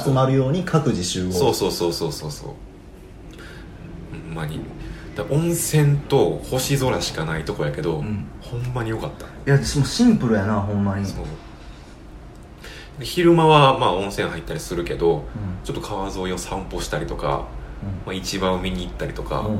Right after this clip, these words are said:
Speaker 2: まあ、そんな感じでゆっくりできる。
Speaker 1: 穴川のあっち側の市場は何が売ってんの？
Speaker 2: 野菜とか。
Speaker 1: あー、もう新鮮な野菜。
Speaker 2: うん。
Speaker 1: うん。
Speaker 2: あと、長野やから野沢菜とか。
Speaker 1: あー、もううまそうやな。
Speaker 2: 馬刺しとか。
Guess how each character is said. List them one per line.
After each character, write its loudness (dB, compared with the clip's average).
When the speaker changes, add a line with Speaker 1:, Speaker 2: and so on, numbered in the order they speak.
Speaker 2:
ま -6
あ、 -8
そ -6
ん -2
な -2
感 -6
じ -6
で -6
ゆ -4
っ -4
く -6
り -2
で -2
き -8
る。 -6
Speaker 1:
穴 4
川 10
の 4
あ 4
っ -4
ち 0
側 4
の 4
市 0
場 2
は -2
何 -2
が -2
売 2
っ -2
て -4
ん 0
の？ -4
Speaker 2:
野 -4
菜 -6
と -8
か。 -8
Speaker 1:
あ -8
ー、 -4
も 0
う -2
新 2
鮮 2
な 0
野 -2
菜。 -6
Speaker 2:
う -2
ん。 0
Speaker 1:
う 0
ん。 -4
Speaker 2:
あ -6
と、 4
長 6
野 2
や 0
か -6
ら -2
野 -2
沢 -2
菜 -4
と -8
か。 -8
Speaker 1:
あ 4
ー、 2
も 8
う 8
う 6
ま 6
そ 2
う 6
や 2
な。 -4
Speaker 2:
馬 0
刺 -2
し -4
と -6
か。 -8